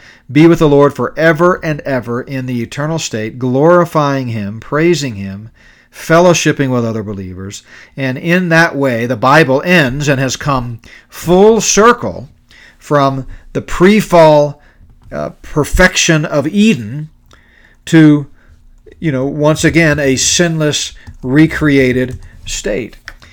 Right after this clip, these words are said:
And, you know, in Revelation chapter twenty-two, the last book of the Bible,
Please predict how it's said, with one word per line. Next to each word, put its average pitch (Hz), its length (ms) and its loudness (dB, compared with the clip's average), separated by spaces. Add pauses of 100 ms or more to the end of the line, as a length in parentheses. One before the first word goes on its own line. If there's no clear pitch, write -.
(260)
And, 143 400 -6 (400)
you - 80 -10
know, 135 140 -6
in 147 420 -8
Revelation 160 560 0
chapter 156 320 0
twenty-two, 160 440 -2
the 143 80 0
last 143 280 -2
book 139 180 -6
of 127 80 -10
the 131 60 -6
Bible, 131 480 -4